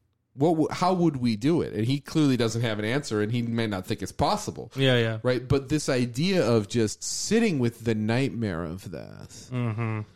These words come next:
Speaker 1: sitting with the nightmare of it. And the thing I kept thinking watching the movie was that the acts of savagery and brutality that are being depicted on the screen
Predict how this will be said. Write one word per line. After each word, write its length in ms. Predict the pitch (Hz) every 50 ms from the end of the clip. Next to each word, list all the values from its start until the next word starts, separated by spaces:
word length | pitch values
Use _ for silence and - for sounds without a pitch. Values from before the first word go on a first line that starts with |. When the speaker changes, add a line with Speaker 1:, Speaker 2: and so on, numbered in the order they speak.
| _ _ _
Speaker 1:
sitting 420 | - - - 220 254 262 240 214
with 200 | 185 165 - -
the 100 | 135 120
nightmare 540 | 113 110 110 113 127 120 117 117 101 92 87
of 180 | 85 87 85
it. 160 | 85 65 - - -
And 340 | 120 117 113 110 107 107 104 - _ _ _ _ _ _ _ _ _ _ _ _ _ _
the 80 | 139
thing 200 | 139 - 269 240 226
I 60 | 196
kept 280 | - - 185 143 - -
thinking 360 | - 180 165 147 147 127 127
watching 300 | 127 120 - - 127 117
the 60 | 113
movie 260 | 120 127 123 120 117
was 220 | 110 101 101 - -
that 280 | 101 92 90 - - - - _ _ _ _ _ _ -
the 360 | - 110 107 135 - - -
acts 320 | 170 226 247 240 - - -
of 140 | 120 117
savagery 880 | - - - - 120 110 123 135 135 131 123 107 101 - 120 110 95 95
and 120 | 92 92
brutality 760 | 95 - 95 - - - 87 95 110 113 117 113 92 90 80 73
that 140 | - - 82
are 40 | 82
being 340 | - 90 85 80 78 - - -
depicted 540 | 95 - _ - 135 - _ _ - 92
on 200 | 82 73 78 76
the 100 | 69 57
screen 760 | - - - - - 110 107 101 92 - - - - - -